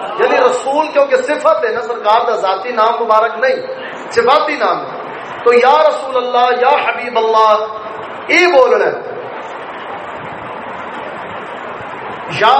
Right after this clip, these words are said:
محمد، یہ بعض علماء نے بے ادبی شمار کی تھی۔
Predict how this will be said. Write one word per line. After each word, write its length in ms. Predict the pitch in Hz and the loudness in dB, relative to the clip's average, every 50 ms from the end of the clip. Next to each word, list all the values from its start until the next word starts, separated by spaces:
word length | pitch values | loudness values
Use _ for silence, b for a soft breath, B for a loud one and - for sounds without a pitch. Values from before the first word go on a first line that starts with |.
| 285 - | 2 0
محمد، 480 | 226 233 440 - - - 277 269 269 285 294 320 311 - - - 285 - - - 202 208 208 - - - - - - - - | 0 -2 -2 -2 -2 -2 -2 0 0 0 -2 -2 -2 -8 -10 -12 -12 -12 -10 -10 -10 -10 -10 -10 -10 -12 -12 -12 -10 -6 -2
یہ 60 | 175 175 | 0 2
بعض 140 | 196 240 240 240 | 2 2 2 2
علماء 300 | 233 220 - - 214 226 | 0 0 0 0 0 0
نے 80 | 240 | 0
بے 120 | 240 240 214 220 | -2 0 0 0
ادبی 240 | 214 214 214 226 - - | 0 0 -2 -6 -6 -6
شمار 240 | 208 185 180 175 175 175 | -6 -4 -4 -4 -4 -4
کی 60 | - - - | -8 -10 -10
تھی۔ 80 | - | -12